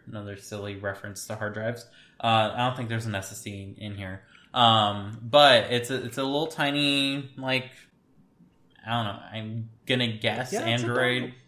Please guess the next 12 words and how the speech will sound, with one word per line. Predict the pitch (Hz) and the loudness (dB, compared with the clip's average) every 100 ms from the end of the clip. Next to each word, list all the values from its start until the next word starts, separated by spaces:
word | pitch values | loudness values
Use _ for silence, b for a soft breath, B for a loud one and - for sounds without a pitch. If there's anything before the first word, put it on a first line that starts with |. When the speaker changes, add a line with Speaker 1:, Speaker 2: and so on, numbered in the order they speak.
| _ _ _ _ - | _ _ _ _ -8
Speaker 1:
yeah, | 131 123 123 | 0 2 4
little | 120 104 | 4 4
Speaker 2:
Oh. | 117 | 2
Speaker 1:
thing, | 131 131 139 143 b b b - | 0 0 -4 -12 b b b 0
uh, | 120 117 | 2 4
that's | 120 120 | 2 2
running | 127 127 | 2 2
on | 120 | 0
the | 120 | 0
inside, | 127 120 101 101 | -2 2 2 2
and | 127 | 0
it | 135 | -2